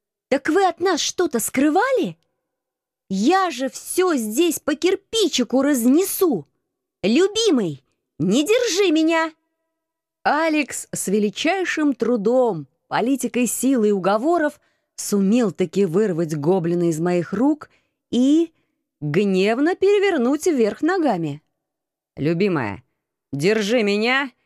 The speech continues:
или я продолблю здесь колодец госпитальеров учёной головой этого гамадрила!" Начальник лаборатории покосился на него снизу вверх, силясь определить серьёзность намерений.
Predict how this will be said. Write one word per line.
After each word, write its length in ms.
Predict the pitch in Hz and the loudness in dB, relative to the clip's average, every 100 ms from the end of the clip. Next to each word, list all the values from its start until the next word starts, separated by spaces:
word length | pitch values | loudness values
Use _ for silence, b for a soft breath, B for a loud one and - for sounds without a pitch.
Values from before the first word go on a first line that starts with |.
| _ - | _ -4
или 400 | 226 254 277 285 | 0 2 2 0
я 280 | 220 240 262 | 2 0 0
продолблю 800 | 190 233 214 240 247 202 233 | -2 -2 0 0 0 0 0
здесь 340 | 247 185 240 - | 0 0 -2 -4
колодец 640 | - 240 226 208 240 269 220 | -2 0 2 0 0 -2 -2
госпитальеров 840 | 240 - 247 254 247 220 247 262 | -4 -4 -2 -2 0 0 -2 -2
учёной 360 | 262 214 214 196 | -4 -2 0 0
головой 400 | 185 190 185 165 | 0 0 0 -2
этого 200 | 165 165 | 0 -4
гамадрила!" 1300 | 139 139 190 196 202 170 196 220 196 139 131 123 113 _ _ _ _ _ 147 | -2 -2 0 0 -2 -2 -2 0 0 0 -2 -4 -6 _ _ _ _ _ -4
Начальник 720 | 147 151 - 190 202 185 - | -4 -4 -4 -2 0 -2 -4
лаборатории 840 | 160 151 151 - 240 269 262 247 b b - | -4 -4 -6 -4 -2 0 -2 -4 b b -8
покосился 800 | 226 247 226 - 294 262 - 233 | -6 -4 -4 -2 0 0 -2 -2
на 120 | 226 | 0
него 380 | 226 220 294 247 | 0 0 0 0
снизу 600 | - 226 262 247 180 196 | -2 0 0 0 0 -2
вверх, 580 | 185 180 311 302 254 _ _ _ _ | 0 0 0 0 -4 _ _ _ _
силясь 680 | - - 311 269 269 - - | -6 0 2 2 -2 -4 -6
определить 920 | 214 202 208 170 202 233 285 - - _ _ | -4 -2 -2 0 0 2 0 -2 -14 _ _
серьёзность 1000 | - 339 330 294 285 196 156 156 - - | -4 0 2 2 2 0 0 -2 -4 -6
намерений. 760 | 202 220 226 180 143 135 131 | -2 0 0 0 -2 -6 -10